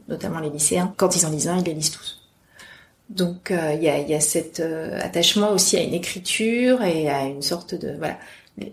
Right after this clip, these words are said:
Et puis, beaucoup de, d'adolescents écrivent aussi. Donc, euh, pour eux, c'est, euh, un refuge, euh, l'expression de leur, euh, intimité, de leur personnalité, leur monde secret. Et, euh,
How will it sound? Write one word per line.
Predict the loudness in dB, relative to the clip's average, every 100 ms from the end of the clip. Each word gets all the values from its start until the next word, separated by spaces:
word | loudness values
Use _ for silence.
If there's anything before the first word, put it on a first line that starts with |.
| -2
Et | 0
puis, | 0 2
beaucoup | 2 4
de, | 4 4 4
d'adolescents | 2 2 2 2
écrivent | 0 0 -2 -2
aussi. | -2 -6 -8 _ _ _ _ _
Donc, | -6 -2 -2 -4
euh, | -4 -4 -6 -8
pour | -6 -2
eux, | 2
c'est, | 2 2 0 0
euh, | -2
un | -4
refuge, | -6 -4 0 2 2 2 4 2 2 -4 -12 -18 -16 -18 -18 -8
euh, | -4 -4 -4 -4
l'expression | -2 0 0 2 2
de |
leur, | 0 -2
euh, | -4 -4 -4
intimité, | -2 -2 -2 -4 -2 2 6 6 6
de | 4
leur | -2
personnalité, | -2 -2 -2 -4 -6 -6 -2 2 4 4 2
leur | -2
monde | 0 -2
secret. | -2 -6 -4 -2 -2 -2 -4 -10 -20 -18 -18 -18 -12
Et, | -8
euh, | -6